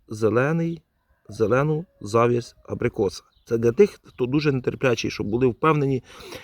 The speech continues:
що ви все зробили вірно і будете мати абрикос. Ось така вона має бути. Дивіться, зелена, напухша, майбутня ваша абрикоска. Не жовта, а зелена. Ось і все. Це для самих нетерплячих.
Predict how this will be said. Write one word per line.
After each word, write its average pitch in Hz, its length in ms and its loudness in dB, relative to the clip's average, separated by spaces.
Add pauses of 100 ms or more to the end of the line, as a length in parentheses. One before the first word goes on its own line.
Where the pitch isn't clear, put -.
(120)
що - 200 -2
ви 131 120 6
все 107 220 0
зробили 104 440 0
вірно 180 440 2 (320)
і 101 120 -4
будете 120 280 0
мати 120 260 0
абрикос. 104 460 -4
Ось 131 200 2
така 135 220 2
вона 104 180 2
має 101 200 -2
бути. 98 280 -2 (120)
Дивіться, 98 300 -6
зелена, 175 560 0 (340)
напухша, 156 720 -4 (640)
майбутня 135 640 0 (160)
ваша 110 400 -2
абрикоска. 117 640 2 (640)
Не 135 180 2
жовта, 131 520 0 (400)
а 101 100 -10
зелена. 95 500 -4 (640)
Ось 139 220 0
і 135 60 -2
все. 95 320 -4 (360)
Це 113 160 -2
для 107 160 0
самих 156 360 2
нетерплячих. 123 720 -4